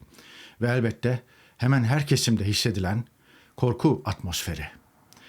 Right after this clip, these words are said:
ve ağzını açanın tutuklandığı, gözaltına alındığı, sabah evlerinden toplandığı bir ortam. Böyle bir ortamda Türkiye liderliği de sorulan sorulara, sorulan soruları işitip doğru, mantıklı cevap vermekten uzak.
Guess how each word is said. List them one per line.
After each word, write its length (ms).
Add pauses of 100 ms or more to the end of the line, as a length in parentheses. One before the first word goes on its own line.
(200)
ve 240 (360)
ağzını 360
açanın 320
tutuklandığı, 760
gözaltına 480
alındığı, 480
sabah 360 (200)
evlerinden 540
toplandığı 540
bir 80
ortam. 380 (720)
Böyle 240
bir 40
ortamda 520
Türkiye 380
liderliği 560
de 160 (300)
sorulan 380
sorulara, 560 (1500)
sorulan 380
soruları 400
işitip 500
doğru, 260
mantıklı 520 (140)
cevap 340
vermekten 400
uzak. 440